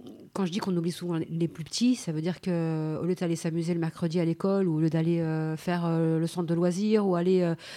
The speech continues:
au cinéma, ou, à, ou aller à la bibliothèque s'instruire, ou, non, en fait, tout ce trajet-là pour aller voir son papa parce que, euh, bah, parce que, euh, ils en ont besoin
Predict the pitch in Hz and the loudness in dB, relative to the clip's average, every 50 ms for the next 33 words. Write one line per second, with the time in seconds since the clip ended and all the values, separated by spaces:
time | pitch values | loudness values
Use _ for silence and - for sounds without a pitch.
0 | - - - - - 185 - - - 185 185 190 208 214 214 214 214 220 220 214 | -14 -16 -8 -4 -4 -2 -2 0 2 4 4 6 6 6 6 6 6 6 6 6
1 | 208 180 170 170 170 170 165 165 165 165 165 175 170 170 175 175 170 170 165 170 | 4 4 4 4 4 4 4 4 4 4 4 4 4 4 4 4 4 2 2 0
2 | 160 180 185 180 180 - 196 175 - - 190 190 - - - 240 226 226 233 233 | 4 6 6 6 6 4 2 -2 0 -2 -2 -2 -4 -2 2 4 6 6 6 6
3 | 196 180 180 175 165 - - - - - - - 190 202 202 180 160 - 180 160 | 6 6 4 4 2 0 -6 -14 -16 -8 0 2 4 6 6 4 4 2 0 -2
4 | - - - - - - - 185 175 170 180 180 190 190 - - 165 156 156 156 | -2 -4 -10 -10 -8 -2 0 0 2 2 4 2 2 2 0 -2 -2 0 0 0
5 | 156 160 156 - - 160 151 160 151 - 190 185 - 151 - - - 165 151 151 | 0 -2 -4 -6 -6 -6 -4 -4 -2 -2 -2 -2 -2 -4 -6 -6 -6 -6 -4 -4
6 | 147 143 143 139 139 123 127 131 131 139 147 - - 151 - - 165 160 156 156 | -4 -4 -4 -6 -6 -6 -8 -8 -6 -6 -4 -4 -4 -6 -4 -4 -4 -4 -2 -2
7 | 151 147 139 139 139 143 139 139 135 135 139 147 143 139 139 139 147 147 139 147 | -4 -4 -4 -4 -4 -4 -4 -4 -4 -4 -4 -4 -4 -4 -2 -2 -2 -2 -2 -2
8 | 139 165 202 214 277 | -2 -2 -4 -4 -6